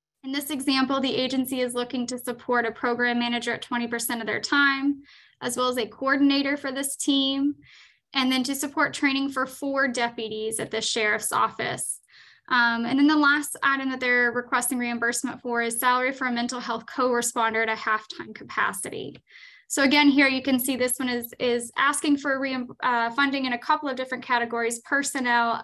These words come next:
as well as training for these officers and team members. So now we're gonna open up our second poll for the day, and that is,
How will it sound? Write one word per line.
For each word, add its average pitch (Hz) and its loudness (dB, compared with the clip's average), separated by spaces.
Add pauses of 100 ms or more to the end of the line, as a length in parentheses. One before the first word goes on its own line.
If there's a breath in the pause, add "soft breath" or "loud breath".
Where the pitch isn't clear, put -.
(160)
as 240 -4
well 233 2
as 214 0
training 220 -6
for 240 -6
these 233 -2
officers 226 0
and 220 -6
team 226 -4
members. - -4 (4000 loud breath)
So 339 6
now 330 8
we're 381 6
gonna 370 8
open 302 4
up 302 4
our 285 4
second 294 2
poll 285 4
for 285 2
the 277 2
day, 269 0
and 302 6
that 262 4
is, 262 0